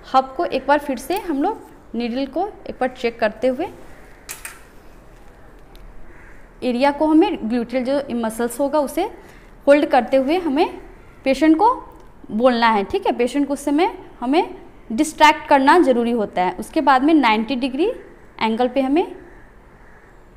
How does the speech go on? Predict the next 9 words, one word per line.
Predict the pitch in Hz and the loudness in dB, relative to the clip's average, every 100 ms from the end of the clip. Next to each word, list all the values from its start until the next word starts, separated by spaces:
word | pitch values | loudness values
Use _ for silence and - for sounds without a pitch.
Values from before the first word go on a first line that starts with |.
| - - - - - - 233 | -20 -20 -20 -20 -20 -10 -6
medicine | 233 220 294 370 381 - - - | -6 -2 0 0 -2 -16 -20 -8
administer | 226 233 226 226 294 | -4 -4 -4 -2 -2
करना | 240 190 185 | 0 -2 -2
होगा। | 175 160 185 - - - - | -6 -10 -14 -18 -20 -20 -20
ठीक | - | -16
है, | 196 - - - 320 | -16 -16 -20 -14 -10
उसके | - 302 | -2 2
बाद | 233 208 | 4 4
में | 240 339 | 2 -2